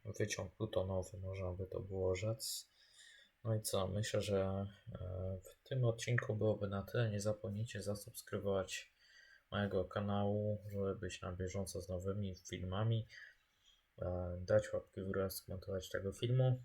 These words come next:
Zapraszam także na Discord, e, gdzie jest specjalny kanał z powtórkami, tam możecie się nimi dzielić oraz, e,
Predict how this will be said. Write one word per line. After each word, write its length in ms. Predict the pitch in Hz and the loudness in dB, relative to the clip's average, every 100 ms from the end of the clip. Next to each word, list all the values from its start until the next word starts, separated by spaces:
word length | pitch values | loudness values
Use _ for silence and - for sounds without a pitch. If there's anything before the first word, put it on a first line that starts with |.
| - _ _ _ _ _ _ _ _ _ _ | -10 _ _ _ _ _ _ _ _ _ _
Zapraszam 640 | 92 90 104 - 107 107 98 | -4 2 6 8 6 4 0
także 340 | 101 - 90 | -2 -2 -2
na 160 | 90 87 | 0 0
Discord, 840 | 104 113 - 98 92 - - - - - - - - _ - | 0 0 2 2 2 -2 -12 -16 -20 -20 -20 -20 -20 _ -14
e, 560 | - 87 85 85 85 85 | -6 -4 -2 -2 -2 -4
gdzie 160 | 87 98 | -2 -2
jest 180 | 92 - | 0 -2
specjalny 800 | - 87 - 95 95 92 90 - | -2 -2 0 0 0 0 -2 -4
kanał 440 | - 101 92 87 | 0 2 2 0
z 80 | - | -2
powtórkami, 800 | - 87 - 85 - 113 107 104 | -6 -8 -8 -10 -2 0 2 0
tam 220 | 98 92 | -4 -4
możecie 360 | 92 92 90 95 | -4 -4 -4 -6
się 460 | - 92 90 87 90 | -4 -2 0 0 -2
nimi 220 | 90 92 | -4 -2
dzielić 400 | 110 120 117 - | 2 4 2 -2
oraz, 600 | 101 104 110 - - - - | 0 2 2 2 -4 -6 -8
e, 520 | 95 92 92 95 | -6 -6 -4 -6